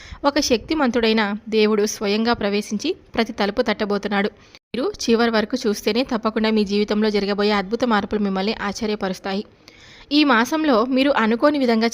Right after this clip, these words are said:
చేసే ప్రతి పని వెనుక శివుడు అనుగ్రహం ఉంటుంది.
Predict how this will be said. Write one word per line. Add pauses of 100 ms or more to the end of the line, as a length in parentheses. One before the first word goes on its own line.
చేసే
ప్రతి
పని
వెనుక
శివుడు
అనుగ్రహం
ఉంటుంది.